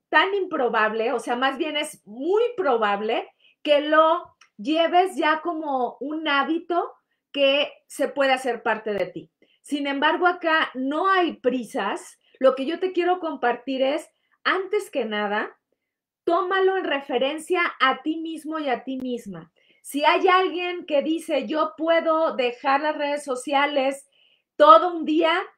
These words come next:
hazlo. Pero habrá quien diga, "Yo trabajo en las redes sociales y necesito estar por lo menos de dos, tres horas". Toma esas dos, tres horas. Esto no es riguroso, no es rígido.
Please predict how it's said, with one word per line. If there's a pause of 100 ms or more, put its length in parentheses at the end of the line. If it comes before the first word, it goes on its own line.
(220)
hazlo.
Pero
habrá
quien
diga,
"Yo
trabajo
en
las
redes
sociales
y
necesito
estar
por
lo
menos (840)
de
dos,
tres
horas". (200)
Toma
esas
dos,
tres
horas. (280)
Esto
no
es
riguroso,
no
es
rígido.